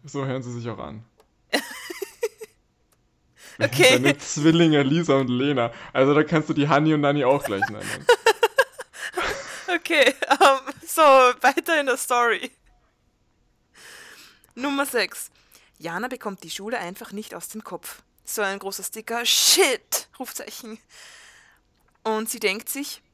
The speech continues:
Speaker 2: Nele hat keine Ahnung, wie fies Herr Krems ist. Was,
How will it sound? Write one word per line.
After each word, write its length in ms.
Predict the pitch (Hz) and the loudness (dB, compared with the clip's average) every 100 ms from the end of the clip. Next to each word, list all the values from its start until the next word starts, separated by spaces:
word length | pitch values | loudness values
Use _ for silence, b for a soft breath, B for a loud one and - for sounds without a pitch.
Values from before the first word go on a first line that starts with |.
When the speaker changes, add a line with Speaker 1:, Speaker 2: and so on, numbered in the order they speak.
| _ _ _ - _ - | _ _ _ -20 _ -14
Speaker 2:
Nele 420 | 226 233 226 226 | -6 -4 -4 -6
hat 200 | 220 - | -12 -14
keine 320 | 240 226 226 | -12 -10 -6
Ahnung, 320 | 220 214 214 | -6 -6 -10
wie 80 | 214 | -12
fies 340 | - 233 220 | -18 -14 -12
Herr 80 | 208 | -12
Krems 400 | - 196 180 - | -16 -16 -14 -14
ist. 380 | 202 196 - - _ _ _ _ | -14 -14 -14 -14 _ _ _ _
Was, 300 | - - - | -16 -12 -12